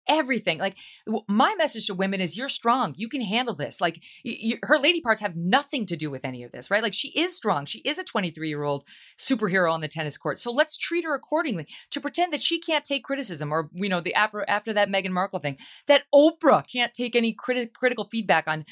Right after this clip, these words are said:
how she could have done better is absurd and so diminishing. That's what's racist.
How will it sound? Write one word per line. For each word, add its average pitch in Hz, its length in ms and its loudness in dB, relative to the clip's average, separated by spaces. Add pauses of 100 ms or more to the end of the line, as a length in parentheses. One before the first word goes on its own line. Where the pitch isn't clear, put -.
(140)
how 226 120 6
she 226 160 -4
could 233 80 -2
have 208 80 -4
done 202 140 2
better 196 260 4
is 233 120 -2
absurd 247 580 0 (240)
and 233 120 0
so 311 360 2
diminishing. 240 640 2 (300)
That's 427 280 4
what's 208 220 -4
racist. - 500 0